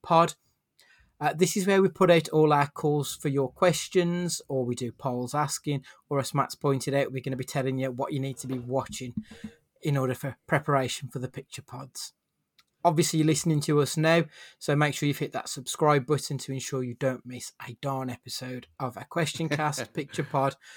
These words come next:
Speaker 1: or our Uncaged bonus specials.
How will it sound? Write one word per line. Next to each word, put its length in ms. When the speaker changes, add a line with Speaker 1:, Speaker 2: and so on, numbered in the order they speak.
Speaker 1:
or 320
our 220
Uncaged 640
bonus 400
specials. 680